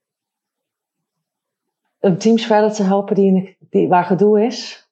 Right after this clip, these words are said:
Daar, waar, daar gedij ik gewoon heel lekker bij. Dat kan ik goed, dat vind ik leuk. Heb jij zo'n team? Wil je met me erover praten? Stuur me een berichtje op LinkedIn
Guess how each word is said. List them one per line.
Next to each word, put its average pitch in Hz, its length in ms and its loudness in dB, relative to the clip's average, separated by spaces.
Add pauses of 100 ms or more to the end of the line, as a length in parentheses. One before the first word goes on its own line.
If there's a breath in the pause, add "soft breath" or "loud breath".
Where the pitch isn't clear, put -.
Daar, 156 280 -6
waar, 165 400 0
daar 170 120 0
gedij 180 340 0
ik 175 100 -4
gewoon 170 340 0
heel 196 280 0
lekker 185 280 -2
bij. 196 280 2
Dat 165 160 -4
kan 202 180 -2
ik 190 120 -6
goed, 196 200 -4
dat - 160 -20
vind 156 160 -8
ik 156 100 -8
leuk. 202 340 0
Heb 185 200 -2
jij 196 160 0
zo'n 190 220 0
team? 185 360 -2 (420 loud breath)
Wil 190 180 2
je 226 100 2
met 214 140 0
me 202 80 0
erover 185 320 0
praten? 170 640 -4 (380 loud breath)
Stuur - 260 -2
me 214 60 2
een 196 80 2
berichtje 196 300 0
op 175 60 -2
LinkedIn 190 800 0